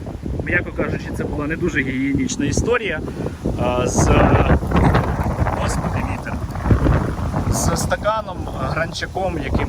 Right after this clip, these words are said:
користувалась велика кількість людей, пили з цього стакана, щоб попити газованої води. Ну, отаке от воно совєтське минуле. Але є, а... Деякі моменти, які от, ну, чесно кажучи,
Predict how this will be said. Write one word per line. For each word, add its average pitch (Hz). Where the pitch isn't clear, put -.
користувалась 135
велика 131
кількість 123
людей, 175
пили 117
з -
цього 113
стакана, 143
щоб -
попити 131
газованої 123
води. 117
Ну, 202
отаке 143
от 156
воно 143
совєтське 160
минуле. 156
Але 220
є, 196
а... 160
Деякі 190
моменти, 214
які -
от, 190
ну, 170
чесно 202
кажучи, 170